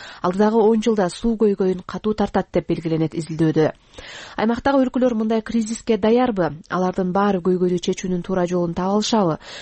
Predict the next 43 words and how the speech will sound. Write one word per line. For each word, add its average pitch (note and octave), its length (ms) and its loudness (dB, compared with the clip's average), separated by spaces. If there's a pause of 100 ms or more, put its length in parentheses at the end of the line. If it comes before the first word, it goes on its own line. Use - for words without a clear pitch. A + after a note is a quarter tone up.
(160)
Суунун B3 320 2
аздыгы A#3 340 0
Борбор G#3+ 320 2
Азия G#3+ 240 2
үчүн G3+ 220 -4
коопсуздук - 540 -2
маселесин G3+ 480 0
да G3 100 4
козгоп, G3 420 0 (160)
айыл G#3 200 4
чарбасына F#3+ 480 -2
да F3 120 -2
чоң F3 280 -4
сокку F#3 280 -2
болот. F#3 260 2 (340)
Бирок B3+ 240 2
аны G#3 200 0
туура A3 340 0
нукка A3 300 -2
бурууда G3 400 0
аймактын F3 460 -2
лидерлери G3 420 0
чечкиндүү G3+ 500 -2
кадамдарга G3 500 0
барып, F#3+ 240 0 (260)
чыр - 160 -2
чатактын G#3 420 -2
алдын F#3 300 2
алууга F3+ 280 2
жараган E3+ 520 0
көсөм E3 360 0
болушу D#3+ 300 -2
керек, — G3 260 2
деген F3 220 0
автор A3 300 0 (300)
Түркмөнстандын A#3+ 600 2
бир A3+ 180 2
атуулу G#3 360 2
дүйнөдөгү F#3 440 -2
эң G#3+ 240 0
көп G3+ 120 2
суу A3 240 -2
короткондордун F3+ 640 -2